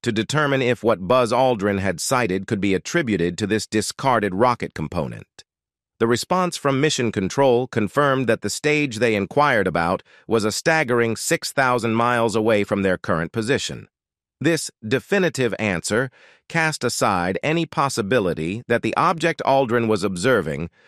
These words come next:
was linked to the discarded rocket stage. Thus, it was unmistakably distinct from the known components of their spacecraft.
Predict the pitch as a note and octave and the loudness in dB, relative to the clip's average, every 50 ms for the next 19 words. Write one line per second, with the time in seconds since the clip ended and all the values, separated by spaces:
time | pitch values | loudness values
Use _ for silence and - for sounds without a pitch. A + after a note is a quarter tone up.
0 | _ _ - A#2 A#2 F2+ A#2 C3+ D3 C#3+ C#3 - - - _ - C#3 A#2 A#2 A2 | _ _ 0 0 0 2 2 2 2 0 -2 -6 -12 -18 _ -6 -2 -2 0 0
1 | G2 B2 - - - - - D3 C#3+ C#3 B2 B2+ A#2+ G2 F#2+ B2 B2+ B2+ - A2 | 0 -2 -2 -2 -8 -2 0 2 2 2 2 0 -2 0 0 0 0 0 -2 -6
2 | - - - - - C3 G#2+ D2+ A#1+ G1+ G1+ - - - - _ _ _ _ _ | -6 -6 -6 -2 0 0 0 -2 -6 -12 -18 -18 -18 -18 -18 _ _ _ _ _
3 | _ _ _ _ _ G2 C#3+ D3+ C3+ - - - - - _ _ _ _ _ _ | _ _ _ _ _ 0 0 0 0 -2 -8 -10 -12 -14 _ _ _ _ _ _
4 | _ _ _ - D3 - B2 B2+ A#2 - - D#3 F#3 F#3 E3+ D3+ C3+ - - - | _ _ _ -2 0 2 2 0 0 0 0 0 0 2 0 0 -2 -4 -4 0
5 | F3+ F3 F3 - C#3+ B2 A2 B2 B2+ A#2+ G#2 A#2+ A2 - - - - F3+ B2+ D#2 | 0 0 0 2 0 0 0 0 -2 0 -2 -2 -2 -4 -6 -2 0 0 0 0
6 | - _ - - - A2+ G#2+ G#2 G2+ G#2 G#2+ B2+ C#3+ D3 D3 D3 C#3 C3 - B2 | -4 _ -20 -6 -2 -2 0 2 2 2 2 2 2 2 2 0 -2 -2 -2 -4
7 | A2 F#2+ B2 C3+ C3 A#2+ A#2 A2+ - - G#2+ F#2 A2+ A2 G#2+ - - C3 A#2+ G2 | -4 0 0 0 2 2 0 0 -2 -2 -2 0 0 0 0 0 0 0 0 0
8 | - - - E2 C#2 A1+ G1+ - - - - | -2 -6 -6 -6 -6 -6 -10 -16 -20 -20 -20